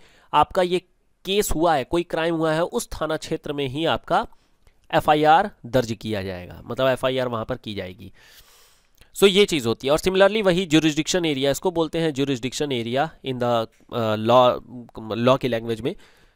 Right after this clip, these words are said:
तो वही चीज़ यहाँ पर भी आती है। तो धीरे धीरे यहाँ पर सीन ये होने लगा कि यार we need to create some laws, और उसको लॉ को क्रिएट करने वाले सबसे पहले जो लोग थे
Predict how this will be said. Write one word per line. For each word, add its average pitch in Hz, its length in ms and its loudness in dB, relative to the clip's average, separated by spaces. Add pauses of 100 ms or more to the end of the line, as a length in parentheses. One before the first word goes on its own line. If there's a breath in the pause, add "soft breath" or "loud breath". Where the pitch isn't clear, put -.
(160 soft breath)
तो 220 80 2
वही 214 160 4
चीज़ 214 220 -6
यहाँ 135 180 -2
पर 110 140 -6
भी 101 140 -6
आती 92 300 -10
है। 90 120 -16 (500 loud breath)
तो 196 60 2
धीरे 185 300 0
धीरे 226 240 -2
यहाँ 180 220 0
पर 190 240 -4 (180)
सीन 190 260 -6
ये 175 120 -4
होने 165 260 -4
लगा 151 260 -2
कि 170 200 -10
यार 170 140 -2
we 139 160 -8
need 156 200 -10
to 156 140 -6
create 139 340 -6
some 139 180 -8 (280)
laws, 143 320 2 (400 soft breath)
और 196 140 10
उसको 226 340 2
लॉ 160 300 6
को 196 140 2
क्रिएट 160 340 -4
करने 160 260 -4
वाले 160 220 -2
सबसे 160 320 -6
पहले 143 280 -2
जो 139 120 -4
लोग 127 340 -2
थे 160 160 -6